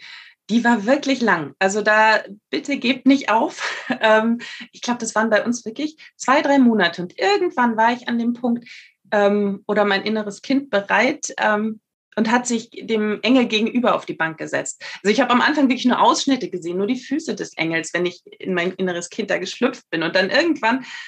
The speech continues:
ähm, konnte mein inneres Kind sich gegenüber vom Engel setzen und wir haben uns angegrinst. Und das war irgendwo der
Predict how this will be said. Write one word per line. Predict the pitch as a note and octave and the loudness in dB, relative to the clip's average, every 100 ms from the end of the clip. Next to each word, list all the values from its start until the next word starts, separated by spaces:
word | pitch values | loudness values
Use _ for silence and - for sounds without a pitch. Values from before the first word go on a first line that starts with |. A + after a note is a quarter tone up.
| - - | -18 -2
ähm, | A3 A3 A3 A3 - - _ _ _ _ _ - | 2 4 2 -4 -10 -18 _ _ _ _ _ 0
konnte | B3 C4 | 2 2
mein | A#3 G#3 | 2 0
inneres | G#3 B3 A#3 - | 0 -4 -4 -6
Kind | - C4 | 0 0
sich | A3 G#3+ | 0 -4
gegenüber | G#3 G3+ - C#4+ | -4 -4 -2 -2
vom | C#4 G#3 | -2 -4
Engel | G#3 A3+ | -4 -4
setzen | G#3+ G3+ - | -4 -6 -6
und | F#3+ | -4
wir | F#3+ | -2
haben | G3+ | -2
uns | G3 - | -2 -2
angegrinst. | F#3+ G3+ D#3 D#3 D#3+ D#3 - | 0 0 -2 -4 -4 -4 -8
Und | E3+ D#3+ | -8 -2
das | A3 A#3 | -2 -2
war | B3+ G#3+ | 0 0
irgendwo | G#3 G#3 G#3 G3+ G#3 G3+ | 2 0 0 -4 -4 0
der | F#3 F#3 | 2 2